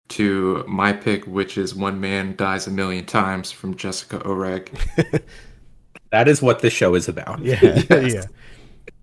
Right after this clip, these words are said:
Speaker 1: So this is a movie that, like, played festivals a couple years ago, whatever, but it finally got,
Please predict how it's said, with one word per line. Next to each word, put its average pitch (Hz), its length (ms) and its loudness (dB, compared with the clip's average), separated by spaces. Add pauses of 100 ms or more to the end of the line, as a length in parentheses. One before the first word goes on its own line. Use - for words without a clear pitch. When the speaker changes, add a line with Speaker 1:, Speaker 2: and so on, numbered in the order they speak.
(920)
Speaker 1:
So 147 180 8
this 180 220 10
is 202 120 8
a 151 40 6
movie 139 340 10
that, 113 220 6
like, 107 220 4
played 131 220 4
festivals 104 480 2
a - 40 -10
couple 104 200 0
years 98 240 4
ago, 98 180 2
whatever, 92 280 0
but 95 140 -2
it 92 80 -2
finally 107 320 0
got, 95 420 0